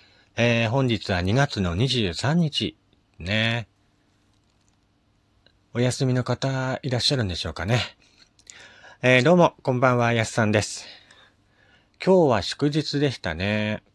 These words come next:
仕事お休みの方、結構多かったんじゃないでしょうか。街を歩いててもね、結構車が多くて、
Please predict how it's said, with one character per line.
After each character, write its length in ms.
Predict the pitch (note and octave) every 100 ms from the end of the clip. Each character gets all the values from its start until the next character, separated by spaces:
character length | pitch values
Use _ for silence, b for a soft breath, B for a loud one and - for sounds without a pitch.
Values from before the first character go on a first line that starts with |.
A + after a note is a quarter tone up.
| _ _ _ _ -
仕 160 | -
事 220 | G#2 F#2+ F#2+
お 20 |
休 240 | F#2+ -
み 80 | G2+
の 80 | F#2+
方、 320 | G2 - G2 _ _ _ _ _ b b b b _
結 180 | - G#2+
構 160 | F#2 A2+
多 40 |
か 80 | A#2+
っ 80 | -
た 120 | F#2
ん 60 | E2+
じ 60 |
ゃ 40 | F2
な 120 | A2+
い 40 |
で 60 | G2+
し 100 | -
ょ 60 | D#2+
う 20 |
か。 300 | - D2+ - _ b b b b b _ B B B B
街 280 | A2+ C3 -
を 120 | F3
歩 160 | B2 A#2+
い 60 | A#2
て 100 | F#2+
て 100 | E2+
も 140 | D#2+
ね、 480 | F2 F2+ E2+ D#2 - - _
結 240 | - E3+ _ -
構 240 | C#3 B2
車 460 | - B2 A#2+ A#2 A2
が 160 | G#2+
多 160 | A2 A2
く 120 | -
て、 220 | - D2